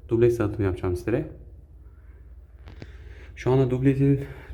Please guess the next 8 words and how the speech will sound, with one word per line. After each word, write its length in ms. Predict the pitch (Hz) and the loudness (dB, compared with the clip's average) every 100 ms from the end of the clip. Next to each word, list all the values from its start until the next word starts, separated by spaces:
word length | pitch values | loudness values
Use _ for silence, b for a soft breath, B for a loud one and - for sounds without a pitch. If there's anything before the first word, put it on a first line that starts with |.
| 117 | -4
dubleksin 460 | 127 135 - 143 - | -2 -2 0 -2 2
antre 300 | 127 131 147 | 0 2 0
kısmındayım. 520 | - - 107 107 131 | 0 2 4 4 2
Hemen 320 | - 123 123 | -2 0 2
sol 180 | 120 127 | 0 -2
tarafta 320 | 123 123 120 | -2 -2 2
bir, 440 | 123 123 - - - - - - - - | 0 0 -6 -16 -20 -20 -20 -20 -18 -8
e, 220 | 104 107 | -4 -4